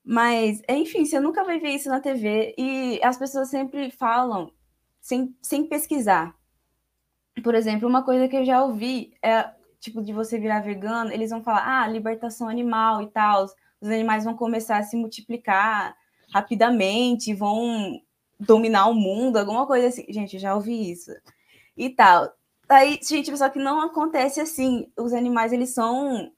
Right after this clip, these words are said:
eles reproduzem forçadamente, artificialmente. Ah, eles enfiam um sêmen lá na vaca e faz ela reproduzir sem parar. É, não, não tem nada de natural nisso.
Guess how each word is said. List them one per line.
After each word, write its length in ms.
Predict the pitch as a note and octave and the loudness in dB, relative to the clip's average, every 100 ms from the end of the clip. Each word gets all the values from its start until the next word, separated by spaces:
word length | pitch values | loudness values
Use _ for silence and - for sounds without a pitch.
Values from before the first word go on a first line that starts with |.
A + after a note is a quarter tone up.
| _ _ _ | _ _ _
eles 540 | G#3 A#3 A#3+ A3 - _ | -4 -2 -2 -4 -8 _
reproduzem 800 | A3+ A#3+ B3 B3+ G#3+ A#3+ B3+ C4+ | -4 -2 0 -2 0 -2 -4 -6
forçadamente, 920 | - C4 C#4+ C#4+ C#4 D#4+ B3+ C4 C4+ | -4 -4 -2 -2 0 2 2 0 -2
artificialmente. 1200 | A3+ A3 A#3+ B3 - D4 C#4 A3 A#3 B3+ - E3 - _ _ _ _ _ _ _ | -2 -2 -8 -12 -10 -6 -4 -4 -6 -8 -8 -10 -12 _ _ _ _ _ _ _
Ah, 800 | G3 G3+ G3+ G3+ G3 F3+ E3 - - - - | 0 4 6 6 4 4 2 -2 -8 -10 -4
eles 420 | G3+ A3 A3 - | -2 -4 -6 -8
enfiam 720 | A3 C#4 - B3+ C4+ A4 G#4 | -4 -4 -4 -4 2 2 2
um 80 | D#4+ | 2
sêmen 460 | D#4+ C4 B3+ C4+ C4+ | 2 0 0 -2 -2
lá 280 | A3+ A3+ C4+ | -2 -2 -2
na 140 | C4 | -2
vaca 640 | A3 G#3 A#3+ C#4 D4 C#4 | 0 0 0 -2 -4 -2
e 340 | B3+ B3+ B3 A#3+ | -4 -6 -6 -6
faz 200 | A#3 A#3+ | -2 -2
ela 140 | B3+ B3 | 0 0
reproduzir 500 | B3+ B3+ A3 A#3 A#3+ | 0 -2 -2 -4 -4
sem 220 | C4 B3+ | -4 0
parar. 500 | C4+ D4 A#3+ A3 - _ _ _ _ _ _ _ - | 2 6 6 4 -6 _ _ _ _ _ _ _ -4
É, 260 | G#3 G#3 | 0 0
não, 260 | G3 A#3 B3+ | 0 0 0
não 80 | C4 | 0
tem 140 | C#4+ | 0
nada 260 | C4 C4 D#4+ | 4 4 4
de 100 | D#4+ | 4
natural 540 | D4 D#4+ F4+ B3 C4 | 4 4 4 6 6
nisso. 540 | B3+ G3+ G3+ F#3 F3 | 2 -2 -8 -10 -12